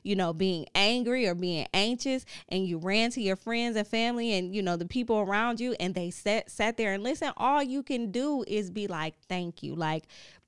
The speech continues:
you can't thank them enough, right? You can't thank them enough for kinda holding your hand, um, throughout the,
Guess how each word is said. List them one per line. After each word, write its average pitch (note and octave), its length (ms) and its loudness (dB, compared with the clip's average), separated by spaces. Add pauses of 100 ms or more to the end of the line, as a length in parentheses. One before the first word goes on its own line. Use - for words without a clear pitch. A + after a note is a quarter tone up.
(200)
you A#3 200 2
can't D4+ 360 2
thank C4 240 4
them B3+ 160 2
enough, C4 320 0
right? E3+ 300 2
You G3+ 160 -4
can't C4 560 -4
thank A3 240 -2
them G#3 140 -2
enough F3+ 380 -2 (120)
for E3 480 -2 (760)
kinda A3 400 0
holding G3+ 500 0
your E3+ 160 -4
hand, F3 680 -4 (440)
um, F3 340 0
throughout G3 500 2
the, - 140 -2